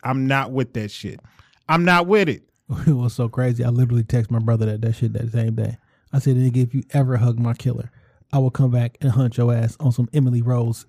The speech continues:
Speaker 2: exorcism shit."
Speaker 1: You wouldn't be able to, you wouldn't be able to sleep at night. Motherfuck forgiveness.
Speaker 2: If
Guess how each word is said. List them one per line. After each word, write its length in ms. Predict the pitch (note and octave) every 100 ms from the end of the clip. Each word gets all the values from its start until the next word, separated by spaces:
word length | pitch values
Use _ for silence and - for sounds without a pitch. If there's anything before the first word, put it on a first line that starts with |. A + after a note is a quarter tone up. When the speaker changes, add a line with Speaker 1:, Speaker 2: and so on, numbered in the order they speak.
| -
Speaker 2:
exorcism 560 | C#3 - - C3 A2+
shit." 320 | A2 - A2+ - _ _ _
Speaker 1:
You 160 | D#3+ F#3+
wouldn't 180 | F3+ E3+
be 80 |
able 160 | E3 D#3+
to, 200 | D#3+ E3
you 160 | C#3+ E3+
wouldn't 220 | E3+ E3
be 100 | D#3
able 140 | D#3 C#3
to 80 | C3+
sleep 420 | - D#3 D3+ -
at 140 | B2+
night. 360 | A#2+ A#2+ G#2+ F2 _ _ _ _ _ _ _ _ _ _ _ -
Motherfuck 680 | C#3 D#3+ F3+ E3+ - E3+ C#3+
forgiveness. 800 | - C3 A2 G#2+ F#2 D2 - -
Speaker 2:
If 400 | F3+ F3+ D#3 -